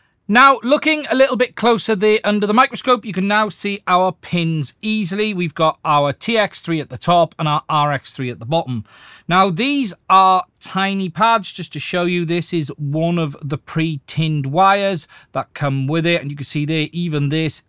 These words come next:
is a little bit too long. So I'm gonna need to trim this back before soldering on. Now, with regards to the pin out on this, Cadex do actually show it on their manual for the gimbal. You've got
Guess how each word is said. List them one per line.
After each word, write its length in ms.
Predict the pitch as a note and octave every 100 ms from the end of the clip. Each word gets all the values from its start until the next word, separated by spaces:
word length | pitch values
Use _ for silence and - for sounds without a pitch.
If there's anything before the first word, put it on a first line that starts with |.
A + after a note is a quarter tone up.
| -
is 220 | D#3 C3
a 80 | C3
little 200 | C#3 C3+
bit 240 | C3 -
too 240 | - C3+
long. 460 | C3 D#3 G3+ G#3 F#3+ - -
So 160 | - C#3
I'm 60 | C#3+
gonna 100 | C#3+
need 180 | D3+
to 60 | C#3+
trim 460 | - - E3 D#3+ D#3
this 180 | D3
back 340 | - C#3 C3 -
before 260 | C3+ - C#3
soldering 520 | - C3+ B2+ B2+ B2+ _ -
on. 320 | F3+ D#3 G#2+ - _ - - - -
Now, 480 | F3 G#3 C4 C4 C4 -
with 300 | F#3+ A3 D#4+
regards 480 | F#4+ D#4+ D#4+ C#4+ -
to 120 | -
the 100 | B3+
pin 380 | - - G#3 B3
out 200 | A3+ G3+
on 140 | F#3 D#3
this, 200 | D3+ -
Cadex 560 | - A#3+ B3 G#3+ -
do 220 | - B3+
actually 400 | C4 A3+ - G#3+
show 460 | F#3 - - G3 F#3+
it 160 | F3 - - _ -
on 260 | F#3 F#3 F3
their 140 | D#3+
manual 600 | D#3 E3+ G#3 A3 G#3+ G3+
for 260 | - E3 D#3+
the 100 | C#3+
gimbal. 420 | A#3+ C4 B3+ A#3+
You've 280 | E3 F#3 E3
got 240 | D#3+ D#3